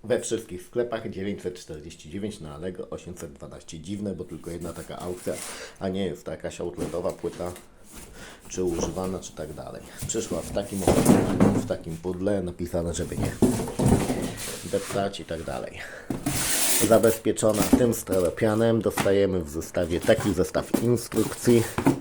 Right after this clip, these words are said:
Steropian przy kurierze od razu sprawdziłem, czy na pewno nie jest pęknięta. Lepiej ją nie przedstawiać, bo zaraz sam ją tak rozwalę. A, tylko dostajemy w zestawie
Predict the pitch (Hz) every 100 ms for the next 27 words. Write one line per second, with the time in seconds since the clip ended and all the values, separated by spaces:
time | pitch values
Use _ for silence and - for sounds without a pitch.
0 | - - - - - - - - - -
1 | - - - - - - - 131 127 127
2 | 151 135 135 - - - 127 120 127 123
3 | 120 117 107 113 110 113 101 - 117 98
4 | 92 113 104 101 101 - - 113 104 120
5 | 95 104 104 113 98 - 104 90 - 110
6 | 110 110 - 117 123 - - - - -
7 | - - - - - - - - - -
8 | - 101 117 113 110 110 - 147 - 113
9 | 113 110 110 120 127 123 - 117 104 98
10 | 104 98 92 85 101 110 110 120 135 -
11 | - - - - - - - 110 - -
12 | - - - - - - - - 95 55
13 | 85 - - - - 147 - 127 120 -
14 | 131 120 120 117 95 117 - 160 143 104